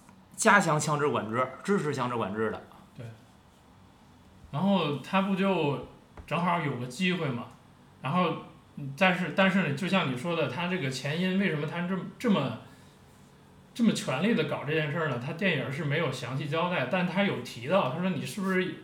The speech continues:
Speaker 2: 童年是不是也有这种，就是亲属被枪击的阴影？”他没有说，他很那个，很模糊地交代了，尤其他跟那男的那个，那几个，几个对话，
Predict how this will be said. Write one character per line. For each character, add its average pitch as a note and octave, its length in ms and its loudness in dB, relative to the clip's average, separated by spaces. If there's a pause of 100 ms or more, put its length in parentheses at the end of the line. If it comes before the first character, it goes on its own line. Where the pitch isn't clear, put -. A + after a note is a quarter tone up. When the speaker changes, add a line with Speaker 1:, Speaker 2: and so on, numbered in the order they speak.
Speaker 2:
童 F3 140 -4
年 F3 180 0
是 G3 80 -2
不 F#3+ 80 -2
是 F3+ 60 -2
也 C3+ 180 -4
有 - 140 0
这 C#3+ 220 0
种， A#2+ 260 -8
就 C#3 100 -4
是 A#2+ 160 -6 (300)
亲 D#3 240 -4
属 C#3 180 -6
被 C#3 160 -4
枪 D3 260 -4
击 D3+ 100 -4
的 C3 60 -6
阴 D3+ 180 -4
影？” C3+ 180 -4
他 - 160 -6
没 D#3 80 -2
有 D#3+ 140 -2
说， E3 440 -6 (800)
他 F#3 120 -2
很 C3 240 -2
那 D3+ 180 0
个， A2+ 380 -6 (1300)
很 B2 140 -4
模 F#3 320 2
糊 F3+ 120 -2
地 B2 80 -2
交 F#3 280 4
代 F3+ 200 4
了， - 160 -4
尤 D#3 100 -4
其 F3 160 0
他 E3 140 0
跟 F#3 160 0
那 F3+ 120 2
男 C3+ 260 -4
的 F3 100 -2
那 D#3 160 -2
个， A#2+ 220 -4 (600)
那 F3 100 -4
几 C#3+ 180 -4
个， B2+ 60 -8 (240)
几 C3 160 -8
个 C3 100 -8
对 D#3 180 -4
话， E3 440 -2